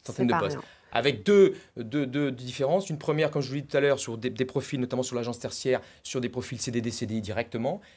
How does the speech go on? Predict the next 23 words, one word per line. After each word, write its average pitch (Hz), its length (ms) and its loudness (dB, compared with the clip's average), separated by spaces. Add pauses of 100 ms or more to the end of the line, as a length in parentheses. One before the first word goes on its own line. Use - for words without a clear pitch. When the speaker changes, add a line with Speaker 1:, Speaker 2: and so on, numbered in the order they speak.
Speaker 2:
Mhm. - 100 2
Speaker 1:
mais 180 120 8
aussi 185 340 4
pour 139 140 -2
assurer 147 280 0
les 135 40 0
saisonnalités. 131 600 0
Alors 131 120 -4
je 123 100 0
pense 131 260 -4
aussi 135 220 -8
aux 120 40 -4
étudiants 135 400 -4
qui 170 120 -12
vont 123 80 -6
chercher 123 260 -6
du 117 80 -10
travail. 151 400 -2
Speaker 2:
Eh 165 100 4
oui. 202 180 2 (360)
Speaker 1:
Venez 151 340 4
nous 185 120 6
voir, 220 340 2